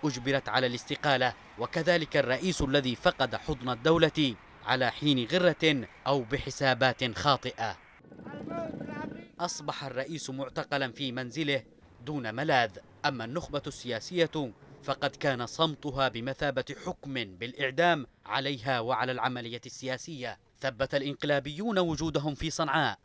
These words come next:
أما هادي الرئيس الذي أخطأ الحسبة فقد ساعده القدر بالفرار إلى عدن،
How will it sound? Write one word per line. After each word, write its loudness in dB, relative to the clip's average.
أما -2
هادي 0
الرئيس -2
الذي 0
أخطأ -6
الحسبة 0
فقد 0
ساعده 0
القدر 2
بالفرار 0
إلى -4
عدن، 2